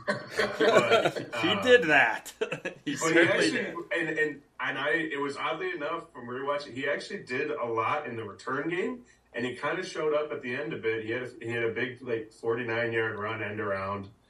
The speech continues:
Speaker 1: I believe, uh, with, <laughs> at the, at the last game of the year against the Vikings, as well as he had a pretty big catch against the Eagles,
Speaker 2: Mm-hmm.
Speaker 1: um, if I remember correctly. Um, so we'll see if he, because he's definitely a cut candidate,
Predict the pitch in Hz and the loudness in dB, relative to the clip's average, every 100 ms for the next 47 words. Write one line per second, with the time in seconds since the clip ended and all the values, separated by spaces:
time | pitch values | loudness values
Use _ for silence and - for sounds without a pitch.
0 | _ _ _ - 98 104 104 104 104 104 | _ _ _ -8 -6 -4 -2 -2 -2 -4
1 | 95 - 90 92 92 101 101 - - 135 | -6 -8 -6 -4 -2 -2 -4 -8 -8 -4
2 | 127 - 107 104 110 113 113 101 101 107 | -4 -2 -4 -2 0 0 -2 -4 -4 -4
3 | 104 113 98 107 104 98 95 95 101 101 | -2 -4 -2 -2 -2 -4 -6 -4 -2 -2
4 | - 98 95 95 90 101 98 98 90 110 | -2 -4 -4 -8 -4 0 2 2 0 -4
5 | 101 - 104 101 92 110 104 98 98 92 | -4 -4 -6 -4 -6 -4 -6 -6 -8 -10
6 | 95 104 104 110 113 - _ _ - 98 | -8 -6 -6 -6 -6 -10 _ _ -20 -20
7 | 90 87 90 90 82 82 82 - 101 104 | -20 -10 -6 -4 -4 -8 -12 -10 -8 -4
8 | 104 90 92 95 92 90 95 92 90 85 | -2 -2 -2 -4 -4 -8 -6 -4 -6 -8
9 | 82 80 - _ _ _ - 90 98 82 | -10 -12 -16 _ _ _ -8 -6 -4 -4
10 | - 113 117 143 139 156 165 131 - 123 | -2 0 2 0 0 0 0 -2 -6 -8
11 | 117 - 104 135 120 120 117 107 120 113 | -6 -4 -2 -2 0 -2 -2 -4 -4 -4
12 | - 104 98 92 95 - | -4 -4 -4 -4 -6 -6